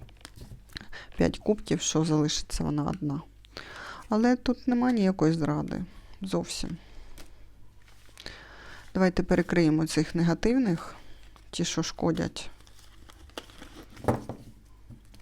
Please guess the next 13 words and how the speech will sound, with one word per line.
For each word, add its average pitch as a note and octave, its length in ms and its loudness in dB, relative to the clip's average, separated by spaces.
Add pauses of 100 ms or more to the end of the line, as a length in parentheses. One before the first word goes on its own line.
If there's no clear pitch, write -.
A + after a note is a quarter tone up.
(140)
Дружині G#3+ 460 6
вашій F#3+ 340 4
дуже F#3+ 300 4
важко. - 540 -4 (1300)
Карта - 380 -4
зв'язки, - 640 -6
це - 100 -6
добра - 380 -4
карта. D#3 400 -2
Надійтесь, - 760 -2
все - 220 -2
буде D#3 280 -2
добре. - 440 -6